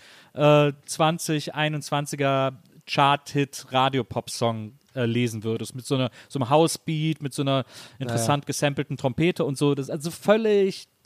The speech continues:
Speaker 1: völlig normaler Stuff irgendwie. Und es hat null Punkte bekommen, weil, äh, weil das Musik für junge Leute ist. Das ist Musik, die hören Leute von dreizehn bis, weiß ich nicht, fünfundzwanzig,
Speaker 2: Ja.
Speaker 1: sagen wir mal.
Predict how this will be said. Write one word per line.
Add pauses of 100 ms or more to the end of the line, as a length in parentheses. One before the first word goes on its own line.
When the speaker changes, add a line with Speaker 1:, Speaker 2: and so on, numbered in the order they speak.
Speaker 1:
völlig
normaler
Stuff
irgendwie. (260)
Und
es
hat
null
Punkte
bekommen, (360)
weil, (160)
äh, (380)
weil
das
Musik
für
junge
Leute
ist.
Das
ist
Musik,
die
hören
Leute
von
dreizehn
bis,
weiß
ich
nicht,
fünfundzwanzig,
Speaker 2:
Ja.
Speaker 1:
sagen
wir
mal.